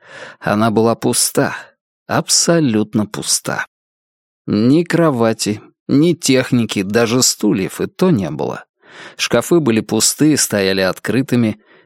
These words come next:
Несколько свалявшихся комков пыли, подталкиваемые сквозняком,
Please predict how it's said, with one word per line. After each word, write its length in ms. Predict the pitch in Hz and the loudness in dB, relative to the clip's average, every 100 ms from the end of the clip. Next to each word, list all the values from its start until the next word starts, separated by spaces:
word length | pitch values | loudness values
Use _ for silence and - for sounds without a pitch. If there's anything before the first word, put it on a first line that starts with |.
| _ | _
Несколько 640 | 95 127 170 - 165 156 | 0 2 2 2 0 2
свалявшихся 720 | 156 151 139 139 - 127 - 123 | 2 2 2 2 0 -4 -2 0
комков 540 | 120 110 107 117 - | 0 -2 0 -2 -2
пыли, 380 | - 131 139 131 | -2 0 2 2
подталкиваемые 1000 | 123 92 - 110 107 104 107 107 98 90 | -2 -8 -4 -2 -2 0 0 0 0 -2
сквозняком, 840 | - 92 90 85 71 - 139 135 | -2 -4 -6 -6 -8 0 0 0